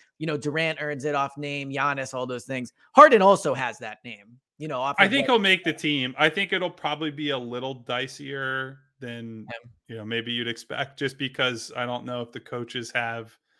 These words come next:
Speaker 2: the same reverence for him as, uh,
Speaker 1: Yeah.
Speaker 2: most other people. Um, but yeah, I, I think end of the day, he'll probably make it. I, clearly, I don't think he's got a real chance to, um, to start, 'cause I think those top two guys are gonna be pretty hard to,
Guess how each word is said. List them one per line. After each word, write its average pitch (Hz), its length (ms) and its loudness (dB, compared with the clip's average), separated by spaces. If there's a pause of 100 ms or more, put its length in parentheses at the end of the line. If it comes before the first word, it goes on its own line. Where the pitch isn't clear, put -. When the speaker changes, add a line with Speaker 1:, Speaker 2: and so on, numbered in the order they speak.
(280)
Speaker 2:
the 123 80 -10
same 165 400 2
reverence 170 440 2
for 175 180 -6
him 175 380 -4
as, 160 340 -2
uh, 160 340 0 (360)
Speaker 1:
Yeah. 135 180 0
Speaker 2:
most 151 180 -2
other 160 200 -2
people. 180 460 -8 (360)
Um, 120 440 -2 (120)
but 226 120 0
yeah, 147 200 6
I, 151 140 6 (140)
I 147 60 2
think 175 420 -6 (180)
end 151 180 0
of 135 60 -4
the 127 100 -4
day, 113 260 0
he'll 113 140 -6
probably 110 260 -6
make 104 260 -14
it. 107 180 -12
I, 123 180 -2 (460)
clearly, 185 440 4
I 147 100 6
don't 175 180 2
think 165 140 -2
he's 139 200 -6
got 139 160 4
a 123 60 -4
real 123 220 -2
chance 117 580 -10
to, 107 420 -6
um, 101 420 -8 (500)
to 143 120 -6
start, 117 420 0 (140)
'cause 117 180 -6
I 117 80 2
think 120 240 -6
those 117 200 -4
top 110 300 -6
two 110 140 -8
guys 101 360 -10
are 113 80 -14
gonna 110 160 -14
be 104 100 -10
pretty 107 260 -14
hard 104 320 -12
to, - 280 -12